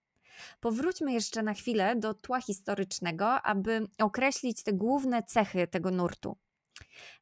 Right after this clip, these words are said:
Ekspresjonizm jako jeden z najważniejszych kierunków sztuki dwudziestego wieku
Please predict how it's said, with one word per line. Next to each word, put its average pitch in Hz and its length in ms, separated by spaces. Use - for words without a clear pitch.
Ekspresjonizm 220 1000
jako 202 240
jeden 302 400
z 240 40
najważniejszych 214 800
kierunków 196 540
sztuki 202 360
dwudziestego 196 560
wieku 180 400